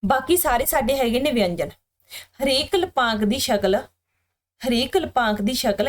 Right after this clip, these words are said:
ਇੱਕ ਵਾਰ ਹੀ ਆਊਗੀ। ਓਕੇ, ਹੁਣ ਜਦੋਂ ਆਪਾਂ ਦੇਖਾਂਗੇ ਤਾਂ ਛਪੰਜਾ ਦੇ ਵਿੱਚ ਸਾਡੀਆਂ ਸਿਆਰੀਆਂ,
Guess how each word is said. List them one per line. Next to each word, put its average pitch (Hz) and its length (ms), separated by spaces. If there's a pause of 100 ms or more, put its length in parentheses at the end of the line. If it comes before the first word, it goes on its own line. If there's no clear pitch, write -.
(140)
ਇੱਕ - 200
ਵਾਰ 269 240
ਹੀ 277 200
ਆਊਗੀ। 185 360 (380)
ਓਕੇ, 208 240 (420)
ਹੁਣ 220 140
ਜਦੋਂ 208 240
ਆਪਾਂ 208 120
ਦੇਖਾਂਗੇ 240 400
ਤਾਂ 381 100 (400)
ਛਪੰਜਾ 220 460
ਦੇ 233 100
ਵਿੱਚ 220 200
ਸਾਡੀਆਂ 220 400 (360)
ਸਿਆਰੀਆਂ, 214 640